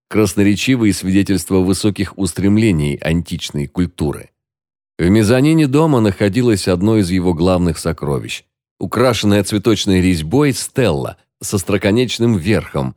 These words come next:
увенчанная козлиной головой Пана, и лепные осколки прекрасной ногой нимфы,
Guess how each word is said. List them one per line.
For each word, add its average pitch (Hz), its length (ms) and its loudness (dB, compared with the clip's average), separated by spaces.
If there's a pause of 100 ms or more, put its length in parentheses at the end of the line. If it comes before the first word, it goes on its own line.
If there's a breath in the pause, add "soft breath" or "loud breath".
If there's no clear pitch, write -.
(200)
увенчанная 85 640 2
козлиной 98 640 0
головой 90 520 0
Пана, 69 560 -4 (320)
и 101 80 2
лепные 143 480 2
осколки 117 520 0
прекрасной 87 680 -2
ногой 80 380 0
нимфы, 73 680 -2